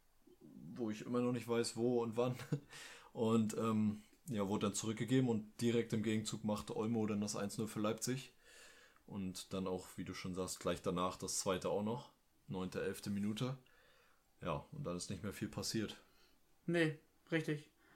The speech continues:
Speaker 2: Ähm, wichtiger Sieg für Leipzig. Äh, ich denk mal, dass die auch vom dritten Platz da nicht mehr runterkommen.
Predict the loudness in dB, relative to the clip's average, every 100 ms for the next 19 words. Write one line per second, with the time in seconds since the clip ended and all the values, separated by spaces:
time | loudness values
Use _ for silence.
0 | _ -2 2 4 2 0 0 0 4 4
1 | 4 2 0 0 0 -2 -2 -4 0 2
2 | 2 0 0 2 2 0 -2 -2 0 -2
3 | -4 -4 -2 0 2 4 4 2 2 0